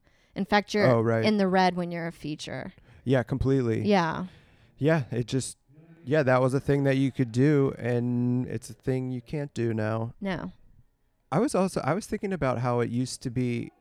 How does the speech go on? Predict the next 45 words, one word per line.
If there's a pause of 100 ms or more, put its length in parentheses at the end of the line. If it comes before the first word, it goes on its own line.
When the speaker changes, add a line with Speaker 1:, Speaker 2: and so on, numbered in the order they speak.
(360)
Speaker 2:
like,
how,
like, (300)
s-, (320)
like,
a
weekend
used
to
go
from,
like,
Tuesday
to,
like,
Sunday. (280)
Speaker 1:
Yeah,
it
would
be
a
longer
week. (240)
Speaker 2:
And
how (100)
it's
just,
like,
it
just
shrunk
down.
It's
just
things
are (240)
just,
the
setup
is
different. (140)
Speaker 1:
Well,
everything's
so
pricey.